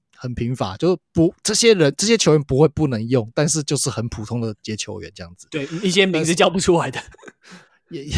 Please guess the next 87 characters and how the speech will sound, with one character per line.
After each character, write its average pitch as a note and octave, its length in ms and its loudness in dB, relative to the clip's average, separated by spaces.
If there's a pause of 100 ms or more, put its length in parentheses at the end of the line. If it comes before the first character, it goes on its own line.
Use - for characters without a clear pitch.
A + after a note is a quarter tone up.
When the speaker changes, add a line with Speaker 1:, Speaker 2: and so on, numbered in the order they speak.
(220)
Speaker 1:
也 C#3+ 100 2
不 D#3+ 140 0
至 G#3+ 140 0
于 F3 40 2
叫 F3 140 4
不 E3 100 0
出 E3+ 140 -2
来， D3 80 -2
但 E3+ 100 2
是 F3 120 4
你 C3+ 60 -2
就 D3+ 120 0
知 C3 80 -4
道 C#3+ 100 2
他 C3+ 120 0
不 C#3+ 120 0
是， D3+ 140 2
他 - 180 -2
不 D#3+ 200 -4
是 F#3+ 140 -2
那 G#3 80 2
种 G#3 120 0
千 D#3 240 0
马 B2 240 -4
等 G#2+ 220 -10
级 F#2+ 200 -14
的 F#2+ 140 -16
啦， F2+ 220 -16
至 F#3+ 120 -4
少， D3 140 -2
Speaker 2:
对。 A2+ 260 -4 (420)
Speaker 1:
对， A#2+ 200 -6
千 - 180 2
马 E3+ 200 0
就 D#3 100 0
是， F#3 200 -2 (100)
如 F3+ 180 4
果 A#3 80 8
你 F#3+ 80 0
有 F#3 160 2 (140)
单 F#3 180 2
季 F#3 140 -4
有 D#3 100 4
一 F3+ 60 2
千 D#3+ 200 2
码 B2+ 200 0
的 B2 60 -2
话， C#3 120 2
你 A#2+ 100 -4
至 D3+ 140 -4
少 C#3 100 2
就 C3 100 -2
是 C#3+ 120 4
一 C#3 60 4
个 B2+ 200 0 (600)
大 D3 100 2
概 B2 480 2 (1040)
小 C3 300 -2
明 C3+ 200 -2
星 D#3 200 0
等 A#2 200 -4
级 G#2+ 240 -10
啊， G#2+ 60 -10
或 D3+ 160 2
是， D3+ 140 0
或 D#3+ 160 0
是 D3 160 -2
可 - 140 -2
以 C3+ 120 0
稍 D3 180 0
微 C3 120 0
叫， B2+ 260 0
就 - 240 -8
是 C#3 140 -2
所 C3 140 -4
谓 C#3+ 80 0
叫 D#3+ 200 4
得 C#3+ 60 2
出 D3+ 160 2
名 B2+ 200 -4
号 D3 160 2
的 A#2+ 80 -4
那 A#2 40 -4
种 A#2+ 160 -4
球 G2+ 240 -10
员 F#2 160 -10
啦。 F2 100 -14